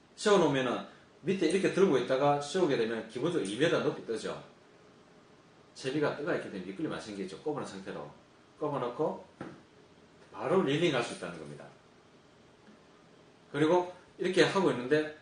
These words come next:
만약 이쪽에 입질이 왔다? 그러면 이걸 좌측에 싹 꼽아놓고 바로 릴링 할 수 있다는 겁니다.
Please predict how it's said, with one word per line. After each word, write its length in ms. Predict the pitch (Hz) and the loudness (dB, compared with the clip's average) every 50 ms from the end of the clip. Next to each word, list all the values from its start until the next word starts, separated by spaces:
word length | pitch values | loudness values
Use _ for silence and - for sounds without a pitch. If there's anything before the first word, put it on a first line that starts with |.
| - | -10
만약 320 | - 98 117 143 156 - 220 | -6 -4 -2 -2 -2 -2 -4
이쪽에 280 | 196 - 233 214 160 | -6 -2 0 0 0
입질이 300 | - - - - 156 - | -2 -4 -2 0 2 2
왔다? 460 | - 90 - - 113 123 151 - - - - - - - | 2 0 -2 -2 -2 -2 -2 -4 -6 -14 -20 -20 -20 -12
그러면 280 | - 123 131 127 120 143 | -6 -4 -4 -2 0 0
이걸 220 | 151 175 185 196 - - - - - - | 0 0 -2 -4 -8 -14 -20 -20 -18 -14
좌측에 360 | 90 87 87 - 131 139 - | -12 -12 -10 -8 -8 -8 -8
싹 260 | 78 - 104 - - | -10 -12 -14 -12 -8
꼽아놓고 640 | - 160 139 120 113 107 - - 151 165 190 - - - - - - - - - - - - - - - - - - - - - - - - | -6 -6 -4 -4 -6 -6 -4 -4 -4 -4 -4 -6 -8 -8 -8 -8 -10 -8 -4 -2 -2 -2 -2 -6 -10 -16 -20 -20 -20 -20 -20 -20 -20 -14 -10
바로 320 | - - - 147 180 180 | -8 -6 -2 0 2 4
릴링 300 | 156 156 160 165 160 135 | 4 4 4 2 0 0
할 80 | 117 - | 0 -2
수 120 | - 95 | -4 -6
있다는 200 | - 90 85 82 | -10 -12 -14 -14
겁니다. 300 | 78 73 73 71 - - | -14 -16 -16 -16 -18 -20